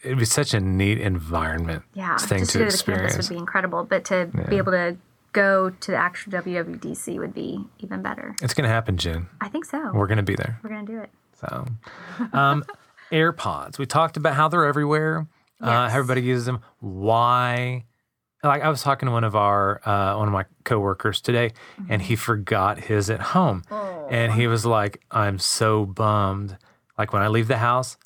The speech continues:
Speaker 1: I make sure I have my keys,
Speaker 2: Yeah.
Speaker 1: my phone,
Speaker 2: Mm-hmm.
Speaker 1: and my AirPods
Speaker 2: Yeah.
Speaker 1: because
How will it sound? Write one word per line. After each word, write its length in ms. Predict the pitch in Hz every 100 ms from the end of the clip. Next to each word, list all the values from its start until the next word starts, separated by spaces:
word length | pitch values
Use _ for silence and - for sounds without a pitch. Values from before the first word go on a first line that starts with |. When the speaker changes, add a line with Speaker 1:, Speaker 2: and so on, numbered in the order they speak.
| -
Speaker 1:
I 120 | 95
make 180 | 98 92
sure 180 | - 92
I 40 |
have 120 | 95
my 140 | 92 80
keys, 520 | - 104 123 185 -
Speaker 2:
Yeah. 260 | - 185 170 -
Speaker 1:
my 120 | 101
phone, 540 | 90 - 110 107 110 110 202
Speaker 2:
Mm-hmm. 220 | 185 175
Speaker 1:
and 140 | 113
my 140 | 117 127
AirPods 600 | 170 196 - - 65 -
Speaker 2:
Yeah. 200 | 180 160 233
Speaker 1:
because 640 | 110 101 - 165 147 123